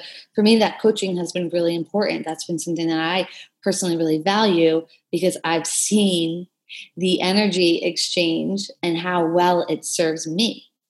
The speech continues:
and what I wanna do. Now, this isn't gonna be everyone else's truth. There are other people who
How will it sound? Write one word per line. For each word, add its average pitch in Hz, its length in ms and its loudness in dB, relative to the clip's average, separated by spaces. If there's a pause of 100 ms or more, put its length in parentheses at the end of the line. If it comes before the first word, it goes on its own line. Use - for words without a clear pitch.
and 156 120 -2
what 151 100 0
I 196 160 2
wanna 156 300 0
do. 156 120 -4
Now, 185 160 -2
this 233 220 0
isn't 247 240 2
gonna 226 220 2
be 220 120 6
everyone 214 300 0
else's 202 320 0
truth. 294 320 -2 (720)
There 226 180 6
are 220 120 2
other 240 220 4
people 202 500 0
who 190 320 4